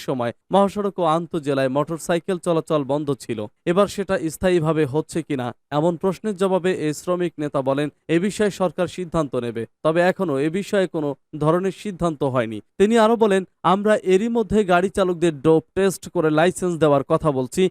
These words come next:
এই ডোপ টেস্টের বিষয়ে কয়েকটি সেন্টার রয়েছে মাত্র, আমরা সেগুলো বাড়ানোর জন্য বলেছি। আর এখন ডোপ টেস্টের জন্য যে নয়শো টাকা ফি ধরে দিয়েছে তা কমানোর সুপারিশ করা হয়েছে বৈঠকে। এছাড়াও বিআরটি এর জনবল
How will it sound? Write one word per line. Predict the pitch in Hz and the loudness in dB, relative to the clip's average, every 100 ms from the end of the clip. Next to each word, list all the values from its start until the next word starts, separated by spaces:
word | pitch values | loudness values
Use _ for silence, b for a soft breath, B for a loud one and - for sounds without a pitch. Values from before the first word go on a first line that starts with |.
| _ - | _ 0
এই | 170 185 | 4 6
ডোপ | 233 - | 4 0
টেস্টের | 233 - 240 | -6 -2 -2
বিষয়ে | 208 - 214 196 | -2 -2 -2 0
কয়েকটি | 180 175 185 | 0 -2 -6
সেন্টার | 160 175 160 160 147 | -6 -6 -2 -2 -2
রয়েছে | 160 175 151 | -2 -2 0
মাত্র, | 143 127 127 110 _ | 0 -2 -6 -6 _
আমরা | 151 175 190 | -2 2 0
সেগুলো | - 220 233 | 0 0 2
বাড়ানোর | 180 185 196 185 | 4 2 2 -2
জন্য | 170 156 135 | -2 -2 -4
বলেছি। | 127 123 - 127 _ - | -4 -6 -8 -8 _ 0
আর | 160 190 | 2 2
এখন | 214 185 156 | 0 -2 0
ডোপ | 214 - | -2 -2
টেস্টের | 196 - 190 | -6 -6 -4
জন্য | 180 165 160 | -4 -2 -2
যে | 151 135 _ - | -2 -4 _ 0
নয়শো | 156 185 - | 2 2 -2
টাকা | 208 175 170 151 | -6 -4 -4 -4
ফি | - 190 151 | -6 -10 -4
ধরে | 143 139 | -2 -2
দিয়েছে | 127 139 135 165 170 - - | -2 -4 -4 -8 -10 -8 0
তা | 170 | 2
কমানোর | 190 196 233 226 | 4 2 2 0
সুপারিশ | 214 208 226 180 | -2 0 0 0
করা | 196 180 | 2 4
হয়েছে | 175 - 160 | 2 0 0
বৈঠকে। | 156 151 139 131 117 - | 0 0 -2 -4 -6 -4
এছাড়াও | 175 208 160 | -2 2 2
বিআরটি | 127 170 170 165 180 156 | 2 2 2 0 2 2
এর | 139 - 143 | 2 -4 0
জনবল | 151 175 202 | 2 2 0